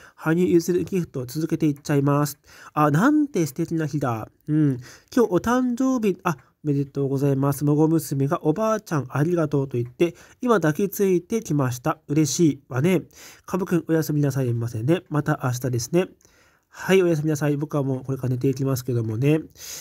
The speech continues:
皆さんは、えっと、朝ということなんで。うん。孫、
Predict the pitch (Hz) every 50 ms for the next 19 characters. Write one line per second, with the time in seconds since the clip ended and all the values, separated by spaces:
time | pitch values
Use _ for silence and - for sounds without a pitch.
0 | - - - - 160 156 147 147 139 127 123 123 123 - - _ - 127 117 -
1 | - _ _ - 120 120 - - 139 165 151 147 135 127 127 127 139 131 135 120
2 | 110 110 107 110 - - - - - 143 147 151 151 147 143 135 127 127 127 -
3 | - - - - - _ _ _ - 214 208 214 208 214